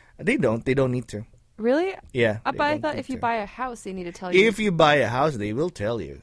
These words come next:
Speaker 2: Okay, but not leasing.
Speaker 1: Not leasing
Speaker 2: That's
Speaker 1: or
Speaker 2: interesting.
Speaker 1: anything. In fact, I remember, uh, six years ago, one of the leasing managers lived in the same unit as I did in the second floor. And one time she didn't show up for work.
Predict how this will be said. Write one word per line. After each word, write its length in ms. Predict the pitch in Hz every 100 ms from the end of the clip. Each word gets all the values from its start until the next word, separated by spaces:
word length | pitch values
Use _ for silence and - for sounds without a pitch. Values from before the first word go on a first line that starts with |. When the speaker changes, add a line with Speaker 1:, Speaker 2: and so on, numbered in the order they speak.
| 190
Speaker 2:
Okay, 220 | 196 175
but 160 | 170
not 180 | 185 175
leasing. 380 | 170 165 110 113
Speaker 1:
Not 320 | 127 123 113
leasing 460 | 113 110 107 98 90
Speaker 2:
That's 180 | 180 190
Speaker 1:
or 40 |
Speaker 2:
interesting. 280 | 113 107 110 107
Speaker 1:
anything. 360 | 101 107 98 - - _ _ - -
In 100 | 135
fact, 300 | 147 135 139
I 60 |
remember, 560 | 127 127 131 123 120 113
uh, 360 | 113 113 110
six 300 | 107 147 -
years 180 | 143 131
ago, 220 | 123 135
one 180 | 117 110
of 120 | 117
the 60 | 107
leasing 400 | 113 117 120 107
managers 560 | 101 107 123 113 95 -
lived 280 | 110 107 95
in 220 | 101 98
the 80 | 98
same 240 | - 120 104
unit 260 | 107 120
as 160 | 104 -
I 160 | 107 120
did 320 | 104 95 98 - - - -
in 140 | 120 101
the 60 |
second 380 | - 131 113 95 -
floor. 560 | 120 143 113 101 117 -
And 520 | - 123 117 113 107 107
one 180 | 127
time 220 | 131 143 139
she 160 | 127
didn't 420 | 117 127 127 135
show 240 | 131 135 123
up 160 | 156
for 140 | - 139
work. 460 | 110 120 190 -